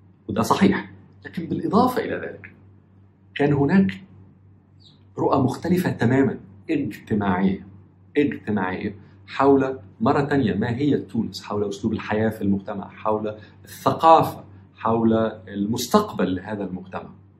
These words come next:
هذه النقاط مع بعض عملت استقطابات حادة في المجتمع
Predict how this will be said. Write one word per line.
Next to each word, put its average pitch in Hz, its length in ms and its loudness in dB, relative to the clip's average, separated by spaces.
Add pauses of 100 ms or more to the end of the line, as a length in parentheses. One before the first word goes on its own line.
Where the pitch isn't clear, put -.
(1000)
هذه 190 640 6
النقاط 98 520 -2 (600)
مع 113 600 4
بعض 101 320 0 (220)
عملت 135 400 -4 (800)
استقطابات 117 840 -2 (160)
حادة 151 720 -2 (140)
في - 80 -14
المجتمع 98 520 -8